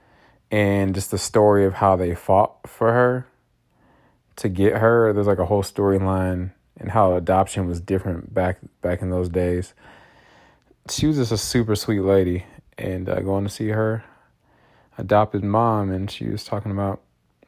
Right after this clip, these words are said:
possibly s-, trying to track down her biological parents. She always was hesitant to do that,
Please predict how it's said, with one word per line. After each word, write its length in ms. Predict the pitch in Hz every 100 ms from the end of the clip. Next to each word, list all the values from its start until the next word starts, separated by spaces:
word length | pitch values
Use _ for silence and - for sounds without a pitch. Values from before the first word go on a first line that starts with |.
| _
possibly 560 | - 98 - 104 101 101
s-, 500 | 104 - - - _ _ _ _ _ _
trying 340 | - - 104 104
to 80 | 101
track 280 | - 104 95
down 280 | 98 98 98
her 260 | 104 101
biological 640 | 95 101 98 95 107 104 98
parents. 540 | 101 101 101 - - - _ _ _ _ _ _ _ _ _ _ _ -
She 200 | - -
always 640 | 95 95 95 95 98 - - _ 113 107 - _ _ -
was 200 | - -
hesitant 500 | 110 92 104 104 92
to 40 |
do 180 | - 95
that, 280 | 92 92 92